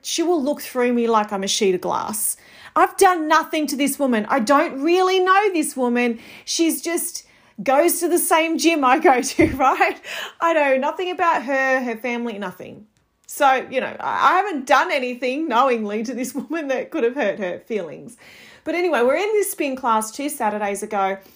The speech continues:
and at the end of the spin class, you have to wipe your, your bike down. And the wipes are kept at the front of the room.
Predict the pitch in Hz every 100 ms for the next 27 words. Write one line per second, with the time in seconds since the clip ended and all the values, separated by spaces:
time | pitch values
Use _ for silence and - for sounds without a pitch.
0 | _ - 277 247 294 311 381 392 - 240
1 | 220 226 214 226 220 - 214 202 196 208
2 | - _ - 190 185 156 - - 95 92
3 | - _ _ _ _ _ _ - - 226
4 | 226 196 240 262 262 - 302 254 - 233
5 | 226 214 196 196 185 120 226